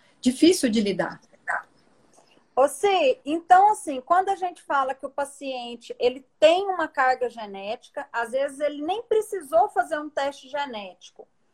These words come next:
Speaker 2: É,
Speaker 1: Uhum.
Speaker 2: é porque hoje tá muito em alta o pessoal falar, "Ai, deixa eu fazer um teste genético para saber se eu tenho tendência à obesidade ou não", né?
Speaker 1: Uhum.
Speaker 2: Então, se o paciente já viu ali que ele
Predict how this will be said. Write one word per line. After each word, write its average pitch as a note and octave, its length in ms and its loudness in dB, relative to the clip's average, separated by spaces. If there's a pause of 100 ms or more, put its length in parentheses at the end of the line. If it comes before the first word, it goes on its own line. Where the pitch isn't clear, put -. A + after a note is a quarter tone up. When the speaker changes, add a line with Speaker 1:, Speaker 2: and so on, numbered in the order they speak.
(300)
Speaker 2:
É, A#3+ 420 2
Speaker 1:
Uhum. B3 600 2
Speaker 2:
é C4 80 -4
porque F4+ 320 -2
hoje F4+ 200 8
tá F4+ 120 6
muito F4+ 260 -6
em F4+ 140 -8
alta D#4 320 0
o - 40 -16
pessoal D#4+ 400 -4
falar, D#4 320 -2
"Ai, D#4+ 120 -10
deixa D#4 220 -12
eu D#4+ 40 -12
fazer D#4 260 -10
um D#4+ 120 -12
teste E4+ 640 -4
genético C#4 600 -14
para D4+ 200 -2
saber C#4 520 -2 (260)
se - 160 -4
eu D4 80 4
tenho D#4+ 280 -4
tendência D4 720 -4
à C#4 100 2
obesidade B3 800 -2
ou D4 160 -2
não", G#3+ 420 -10 (520)
né? A3 380 2
Speaker 1:
Uhum. D#4 100 -2 (340)
Speaker 2:
Então, E4 380 2
se - 240 -2
o B4+ 80 4
paciente D4+ 880 -4
já E4 380 4 (160)
viu G4 360 0
ali C4+ 380 2
que - 60 -14
ele B3+ 160 -10